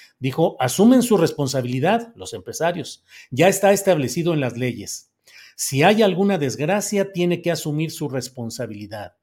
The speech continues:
Eso ya está establecido y se les dijo en confianza". Dio como ejemplo el caso de la carne de res de Argentina, la cual tenía trabas para ser importada por parte de Senacica.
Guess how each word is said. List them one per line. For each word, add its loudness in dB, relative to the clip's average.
Eso 0
ya -2
está -2
establecido -4
y -8
se -8
les -10
dijo -10
en -10
confianza". -14
Dio -6
como -6
ejemplo -6
el -8
caso -10
de -12
la -14
carne -8
de -8
res -4
de -2
Argentina, -4
la -4
cual -4
tenía -4
trabas 0
para -8
ser -6
importada -8
por -18
parte -10
de -12
Senacica. -12